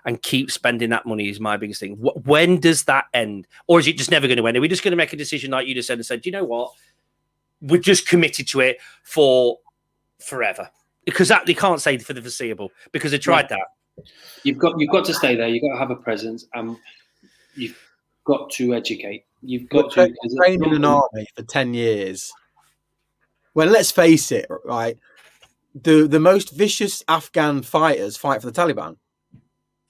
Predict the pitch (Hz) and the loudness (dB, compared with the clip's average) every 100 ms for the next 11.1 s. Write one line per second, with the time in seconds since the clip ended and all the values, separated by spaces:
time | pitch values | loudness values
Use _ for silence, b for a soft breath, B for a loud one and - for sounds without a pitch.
0 | _ - 120 175 - _ _ _ _ _ | _ -6 -2 -2 -4 _ _ _ _ _
1 | _ _ _ _ - 160 151 160 175 165 | _ _ _ _ 0 4 4 4 2 2
2 | 170 190 165 - 175 175 196 185 165 160 | 0 -4 -6 -4 -4 0 0 -2 0 2
3 | 175 180 120 101 120 131 147 160 139 151 | 2 2 -2 -6 -6 -4 -2 0 0 0
4 | 151 156 151 143 143 143 - - - _ | 2 0 2 0 0 -2 -2 -16 -20 _
5 | _ _ _ _ _ - 131 165 127 117 | _ _ _ _ _ -12 -10 -6 -6 -6
6 | 170 185 285 302 294 254 220 214 214 - | -2 -2 4 6 6 4 0 -2 -6 -4
7 | 269 233 220 220 240 247 269 220 - 196 | -4 -4 -8 -6 -6 -6 -6 -8 -12 -14
8 | - 233 175 202 196 220 175 _ b b | -6 -6 -6 -12 -10 -8 -8 _ b b
9 | b - 220 - 247 277 226 170 147 - | b -4 -4 -2 2 2 2 -2 -6 -14
10 | _ _ - - 262 - 180 170 _ _ | _ _ -20 -20 -18 -6 -4 -4 _ _
11 | 160 | -12